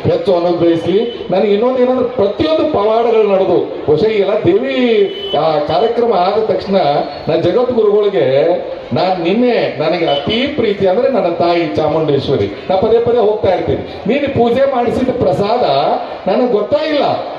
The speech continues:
ಇವತ್ತು ಗುರುಗಳು ಪಟ್ಟಾಧಿಕಾರ ಪೀಠವನ್ನ ಅಲಂಕರಿಸಿರುವ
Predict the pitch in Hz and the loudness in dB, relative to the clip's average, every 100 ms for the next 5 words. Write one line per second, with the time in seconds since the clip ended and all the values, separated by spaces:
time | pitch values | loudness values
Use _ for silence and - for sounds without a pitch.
0 | - - 131 226 - - 220 220 226 254 | -14 -4 0 0 0 0 2 4 4 4
1 | 277 294 294 - - - 262 262 254 262 | 4 4 4 2 -2 0 0 0 -2 -2
2 | 262 262 269 254 262 - - 240 269 269 | 0 0 0 0 -4 -6 0 0 2 0
3 | 262 262 262 190 190 277 254 277 254 269 | 0 0 0 0 0 0 0 0 0 0
4 | 262 | 0